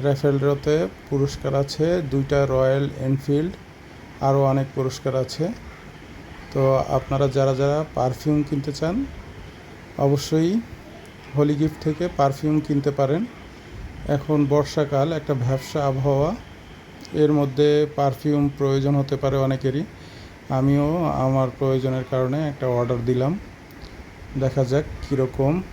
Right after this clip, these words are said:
এই যে ভিতরে চারটা, আহ, ফ্রেগরেন্স আছে আলাদা আলাদা। এখন একটা একটা করে দেখব কোন ফ্রেগরেন্সটা সবচেয়ে ভালো লাগে আমার কাছে। এই যে প্রথমে একটা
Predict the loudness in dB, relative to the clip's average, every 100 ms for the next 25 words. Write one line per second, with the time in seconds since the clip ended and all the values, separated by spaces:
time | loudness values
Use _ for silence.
0 | -10 -2 0 0 2 0 0 0 0 0
1 | 0 0 0 0 0 -4 -14 -18 -14 -10
2 | -8 -8 -12 -16 -18 -16 -12 -8 -4 0
3 | 0 -2 2 2 4 2 2 -2 -2 -2
4 | -2 -2 -8 -12 -4 2 2 4 4 2
5 | 0 -2 -4 -12 -16 -16 -18 -18 -18 -20
6 | -20 -20 -20 -20 -18 -14 -14 -12 -14 -14
7 | -10 -4 0 2 2 2 0 0 -2 -2
8 | -2 0 2 2 2 -2 -2 0 0 2
9 | 0 0 -2 -2 0 0 0 -4 -2 -2
10 | 0 2 2 2 0 0 -2 -4 -6 -4
11 | -6 -6 -12 -14 -14 -16 -18 -16 -16 -16
12 | -16 -6 -2 -2 0 0 0 2 2 0
13 | -2 0 0 0